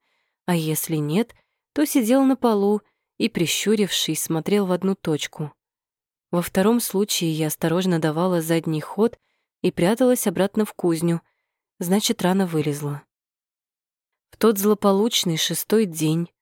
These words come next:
я, как всегда, прождала некоторое время, но то ли мой внутренний будильник устал работать на пресной каше — то ли какая-то сила выпихнула меня из кузни раньше положенного. Уже отворяя дверь лачуги,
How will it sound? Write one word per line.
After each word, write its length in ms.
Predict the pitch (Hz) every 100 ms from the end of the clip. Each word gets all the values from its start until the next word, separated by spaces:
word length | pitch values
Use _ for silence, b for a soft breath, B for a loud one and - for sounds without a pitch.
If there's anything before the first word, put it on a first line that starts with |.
| _ _ _ -
я, 140 | 170 160
как 240 | 220 254
всегда, 420 | - 226 185 190
прождала 520 | 214 190 165 165 185
некоторое 560 | 190 170 - - 170 156
время, 440 | 147 151 160 151 - -
но 160 | 170
то 240 | 160 - 277
ли 140 | 233
мой 300 | 202 202 202
внутренний 540 | 185 185 220 214 196 190
будильник 580 | 180 160 196 208 180 175
устал 320 | - 196 190
работать 560 | 160 156 196 196 165
на 100 | 165
пресной 420 | 156 170 170 160 151
каше — 520 | - 190 196 - 165 _ _ _ _ _ -
то 60 | 269
ли 80 |
какая-то 500 | 170 226 226 226 220
сила 480 | 214 - 220 220 160
выпихнула 540 | 147 165 160 - 156 156
меня 340 | 160 160 160
из 100 | 156
кузни 380 | - 208 175 156
раньше 340 | 156 156 -
положенного. 760 | - 180 165 147 143 143 147 147 _ _ _ _ _ _ _ -
Уже 260 | 170 170
отворяя 440 | 175 165 165 175 165
дверь 260 | 160 175
лачуги, 600 | 156 147 - 233 208 208